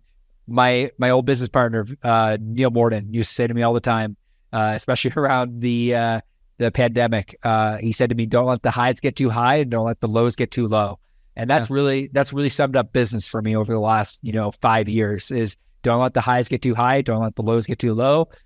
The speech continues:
Speaker 1: You know, keep doing the consistent, persistent actions on a daily basis. It's the boring work that creates the advanced people. So I wanna say thank you for tuning into another episode of the Our Agent Podcast. Hope you guys have value today.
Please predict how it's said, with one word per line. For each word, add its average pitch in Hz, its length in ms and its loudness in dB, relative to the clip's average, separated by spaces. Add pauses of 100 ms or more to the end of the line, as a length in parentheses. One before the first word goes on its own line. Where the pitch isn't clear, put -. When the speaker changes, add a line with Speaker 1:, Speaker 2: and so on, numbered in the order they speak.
(300)
Speaker 1:
You 123 100 -6
know, 113 140 0
keep 120 380 -6
doing 127 300 2
the 117 100 -4
consistent, 139 720 -4
persistent 123 560 -4
actions 113 680 -4 (300)
on 120 80 -4
a 110 80 -2
daily 117 280 4
basis. 107 520 -2
It's - 100 -12
the - 80 -2
boring 120 400 2
work 113 220 -2
that 113 160 -2
creates 110 560 -2 (260)
the 107 160 0
advanced 104 360 0
people. 104 340 -2
So 113 280 2 (320)
I 123 40 0
wanna 165 120 4
say 175 120 2
thank 156 260 0
you 160 100 2
for 135 120 -4
tuning 131 280 0
into 131 140 -2
another 123 280 2
episode 123 420 0
of 120 140 -2
the 120 180 -2
Our 120 200 2
Agent 117 240 -2
Podcast. 117 520 0
Hope 127 100 -4
you 127 60 -2
guys 127 140 2
have 120 80 -10
value 120 420 0
today. 143 460 0